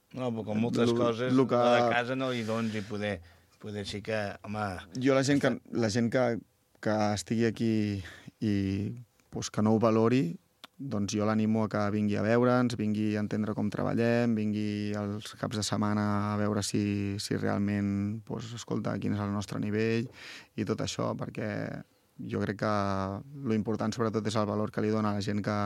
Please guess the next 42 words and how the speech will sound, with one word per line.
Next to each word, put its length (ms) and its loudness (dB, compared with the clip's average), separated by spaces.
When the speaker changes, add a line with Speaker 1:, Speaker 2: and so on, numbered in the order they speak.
Speaker 2:
que 80 -2
està 200 -2
dins, 280 0
que 80 -4
al 160 -4
final 240 -4
és 80 -2
un 120 0
valor 240 0
molt 200 0
gran, 240 -2
hi 40 -2
ha 80 -4
molta 200 -4
gent 120 -6
treballant, 520 0
molta 280 -2
gent, 220 0
eh, 400 0
que 160 -2
dedica 240 -2
moltíssimes 600 -2
hores 240 -2
perquè 360 -4
tot 160 -6
això 480 -4
vagi 240 -4
endavant, 400 0
i 80 2
això 160 0
és 40 2
lo 80 4
més 120 2
important. 480 -2
Al 80 -4
final, 280 -4
el 80 -2
que 120 -2
diuen 200 -2
els 120 -6
de 120 -6
fora 380 -2